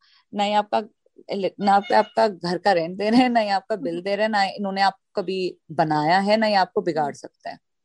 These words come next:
Speaker 2: राइट।
Speaker 1: इनका काम बस ये है कि वो घर पे बैठ के, हर एक के पास अब एक Android, एक सेल फोन है।
Speaker 2: हम्म।
Speaker 1: Uh, it's very easy कि किसी को भी कुछ भी बोल दो,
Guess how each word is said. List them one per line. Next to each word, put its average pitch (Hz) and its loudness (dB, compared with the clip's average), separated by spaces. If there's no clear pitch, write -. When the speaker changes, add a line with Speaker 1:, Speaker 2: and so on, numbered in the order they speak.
Speaker 2:
राइट। 214 -12
Speaker 1:
इनका 214 4
काम 233 6
बस 247 4
ये 240 8
है 233 4
कि 233 -6
वो 226 2
घर 202 2
पे 208 -4
बैठ 214 -2
के, 226 2
हर 202 -2
एक 190 -8
के 208 -10
पास 196 -4
अब 196 -8
एक 190 -8
Android, 175 2
एक 175 -4
सेल 156 -4
फोन 170 -4
है। 160 -2
Speaker 2:
हम्म। 143 2
Speaker 1:
Uh, - -12
it's 175 -4
very 202 0
easy 190 -6
कि 190 0
किसी - -2
को 214 2
भी 208 0
कुछ 196 0
भी 202 2
बोल 180 4
दो, 180 2